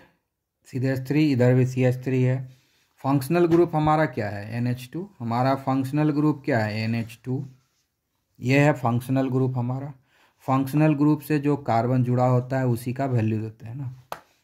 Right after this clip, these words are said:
तो ये जो फंक्शनल ग्रुप से ये कार्बन जुड़ा हुआ है, तो इस कार्बन का क्या पोजीशन है वो देखना पड़ेगा,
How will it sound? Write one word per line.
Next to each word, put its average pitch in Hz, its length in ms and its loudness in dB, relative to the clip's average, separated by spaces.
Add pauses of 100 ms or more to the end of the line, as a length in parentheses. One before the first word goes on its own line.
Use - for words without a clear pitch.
(180)
तो 143 180 4
ये 147 200 6
जो 160 140 4
फंक्शनल 143 460 0
ग्रुप 143 240 0
से 143 140 -2
ये 135 220 2
कार्बन 117 400 0
जुड़ा 107 200 -2
हुआ 104 180 -6
है, 110 80 -8
तो 127 80 -12
इस 131 180 -4
कार्बन 139 360 0
का 165 160 -2
क्या 151 260 2
पोजीशन 107 580 -10
है 104 120 -18 (460)
वो 123 160 -2
देखना 123 340 4
पड़ेगा, 110 420 -6